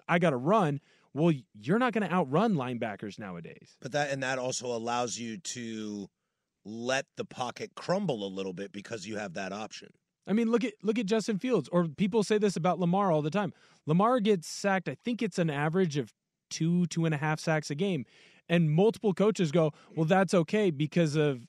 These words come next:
Speaker 1: his ability to run and elongate plays."
Speaker 2: Talking about
Speaker 1: We're
Speaker 2: strikeouts versus home runs.
Speaker 1: Right. We're gonna allow him to keep doing that. Well, if he gets sacked one more time than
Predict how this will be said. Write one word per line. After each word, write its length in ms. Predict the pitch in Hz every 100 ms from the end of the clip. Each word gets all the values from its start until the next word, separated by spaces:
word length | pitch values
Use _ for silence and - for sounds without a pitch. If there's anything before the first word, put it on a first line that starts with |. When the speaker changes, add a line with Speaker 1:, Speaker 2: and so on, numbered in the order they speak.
| _ _
Speaker 1:
his 260 | - 175 151
ability 480 | 131 165 180 170 147
to 80 |
run 560 | 120 120 170 170 147 147 - - -
and 120 | 151
elongate 680 | 139 143 156 160 151 143
plays." 380 | - 202 202 110
Speaker 2:
Talking 120 | 127
about 140 | 110 147
Speaker 1:
We're 140 | 202
Speaker 2:
strikeouts 400 | 185 117 113 101
versus 180 | 107 101
home 220 | 110 104
runs. 340 | 107 95 85 175
Speaker 1:
Right. 260 | 247 220 -
We're 340 | 180 185 262
gonna 180 | 254 214
allow 420 | 165 160 170 208
him 160 | 202 196
to 80 | 151
keep 240 | - 123
doing 280 | 151 247 190
that. 200 | 120 92 _ _ -
Well, 160 | 202
if 100 | 175
he 140 | 214 254
gets 260 | 233 180
sacked 360 | - 220 190 135
one 240 | 147 208
more 200 | 202 190
time 260 | 156 190 190
than 140 | 131